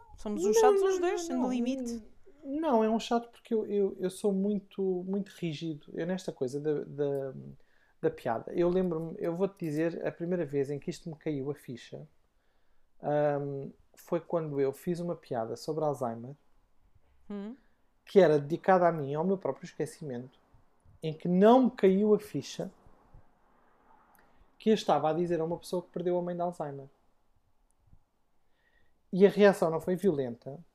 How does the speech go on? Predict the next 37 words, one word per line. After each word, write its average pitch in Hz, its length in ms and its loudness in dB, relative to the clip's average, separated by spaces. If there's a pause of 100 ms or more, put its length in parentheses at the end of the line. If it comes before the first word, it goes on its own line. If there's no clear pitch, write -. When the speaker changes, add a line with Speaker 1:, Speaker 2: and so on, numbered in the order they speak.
(360)
Speaker 2:
eh, 139 680 2
não 135 100 -2
foi, 147 140 -10 (120)
não, 160 120 -6
não 170 220 -4
foi 165 180 -4
nada. 127 440 -6 (760)
Foi, 143 360 2
olha, 160 320 -2
a 147 100 -6
pessoa - 260 4
olhou 202 140 4
para 175 140 -4
mim 156 200 -6
e 156 40 -8
disse-me: 139 420 -12 (260)
"Marcos, - 220 -14
não 180 80 -8
tem 185 120 -12
piada 170 240 -10
nenhuma. 151 320 -12
A 135 40 -20 (1400)
Speaker 1:
Pois 175 160 -2
Speaker 2:
minha 185 60 0
mãe 180 160 -4
Speaker 1:
claro. 175 180 -8
Speaker 2:
morreu 156 140 -6
de 156 60 -8
Alzheimer." 139 240 -12 (1000)
E 190 80 8
eu 214 60 10
senti 214 260 2
uma 170 160 2
vergonha 156 340 0
tão 190 160 -2
grande 131 360 -2 (320)
de 135 300 -4